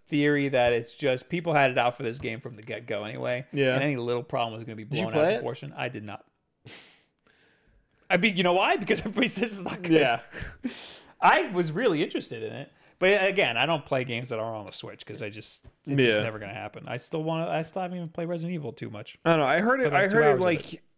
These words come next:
Speaker 2: it's indicative of, like, a lot of, you know, problems with triple A gaming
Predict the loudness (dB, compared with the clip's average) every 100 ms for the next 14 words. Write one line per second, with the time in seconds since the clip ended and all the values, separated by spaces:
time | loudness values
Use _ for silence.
0 | _ _ 2 4 2 4 4 2 4 2
1 | 4 4 4 4 4 2 0 -8 -14 -16
2 | -20 _ -4 -4 0 4 4 4 -4 -10
3 | -10 -14 -4 -2 0 0 -2 -8 -8 -12
4 | -14